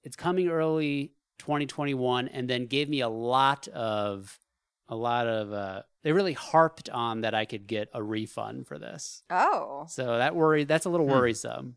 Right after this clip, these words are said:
Speaker 1: Like, it might
Speaker 2: Yeah.
Speaker 1: take
Speaker 3: Yeah.
Speaker 1: a long time. They're like, "You're in line. Like, you're next
Speaker 3: Hmm.
Speaker 1: in line to get it."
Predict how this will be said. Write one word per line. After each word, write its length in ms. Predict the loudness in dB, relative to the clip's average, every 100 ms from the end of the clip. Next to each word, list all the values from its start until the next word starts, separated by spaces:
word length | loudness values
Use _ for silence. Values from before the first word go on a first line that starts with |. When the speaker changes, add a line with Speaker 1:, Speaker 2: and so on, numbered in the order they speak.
| -8
Speaker 1:
Like, 380 | -8 -8 -12 _
it 120 | -2
might 180 | 0 2
Speaker 2:
Yeah. 80 | 2
Speaker 1:
take 20 |
Speaker 3:
Yeah. 160 | 2 0
Speaker 1:
a 40 |
long 520 | 2 6 6 6 0
time. 340 | -4 -6 -8 -12 _ _
They're 100 | 2
like, 100 | 4
"You're 160 | 6 6
in 120 | 8
line. 300 | 6 6 2
Like, 100 | 0
you're 120 | 2
next 240 | 4 2 0
Speaker 3:
Hmm. 60 | -2
Speaker 1:
in 80 |
line 220 | 2 2 2
to 60 |
get 220 | 2 4
it." 240 | 4 0